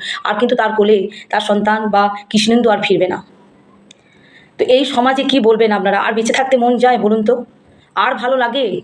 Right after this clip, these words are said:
এইগুলো? কি হচ্ছে? একটা আম চুরি করছে, সেখানে একটা বাচ্চা ছেলেকে এমনভাবে মারধর করেছে,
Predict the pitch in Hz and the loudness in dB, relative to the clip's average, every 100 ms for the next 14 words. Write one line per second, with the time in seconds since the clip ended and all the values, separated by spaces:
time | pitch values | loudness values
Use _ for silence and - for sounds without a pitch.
0 | - - 214 214 233 269 - _ _ _ | -4 0 0 0 -2 -4 -8 _ _ _
1 | _ _ _ _ _ _ _ - 302 226 | _ _ _ _ _ _ _ 0 2 2
2 | 247 - 269 220 247 233 247 254 262 262 | 0 2 4 2 2 0 0 0 2 2
3 | 254 254 254 254 240 254 247 247 226 220 | 2 2 0 2 0 0 0 0 0 0
4 | 247 240 226 226 233 226 - 214 262 311 | 0 0 0 2 0 0 -6 -2 -2 -2
5 | 269 269 240 220 254 247 226 226 233 226 | 0 -2 0 0 2 4 4 2 2 0